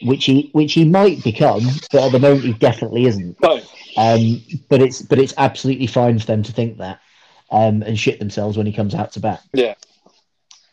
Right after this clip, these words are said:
Speaker 2: yeah, and that's, that's absolutely true, and that's part of his kind of mystery, isn't it? Is the, the aura that kind of goes before him, and I'd
Speaker 1: Yeah.
Speaker 2: say that's, I'd say that's probably one of the main things he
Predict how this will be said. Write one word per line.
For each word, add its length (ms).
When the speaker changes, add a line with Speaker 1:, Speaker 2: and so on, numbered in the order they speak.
Speaker 2:
yeah, 160
and 120
that's, 440
that's 240
absolutely 400
true, 340
and 260
that's 180
part 200
of 100
his 140
kind 200
of 140
mystery, 460
isn't 180
it? 140
Is 240
the, 440
the 160
aura 420
that 160
kind 180
of 80
goes 240
before 400
him, 160
and 100
I'd 80
Speaker 1:
Yeah. 120
Speaker 2:
say 100
that's, 280
I'd 60
say 160
that's 220
probably 220
one 120
of 60
the 60
main 260
things 240
he 60